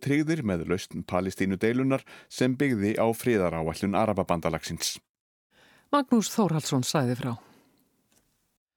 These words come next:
Speaker 2: Hægt væri að koma í veg fyrir heimsfaraldra ef þjóðir heimsins kæmu sér saman um að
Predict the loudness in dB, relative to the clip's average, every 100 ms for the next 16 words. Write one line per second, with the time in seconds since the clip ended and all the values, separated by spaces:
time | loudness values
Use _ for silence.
0 | _ 2 2 2 4 4 6 4 2 4
1 | 4 4 4 2 0 0 2 2 2 2
2 | 0 2 2 4 2 0 0 0 0 0
3 | -2 -4 -2 0 0 0 0 0 0 0
4 | 0 2 2 2 0 0 2 2 2 2
5 | 0 -2 -16 -6 0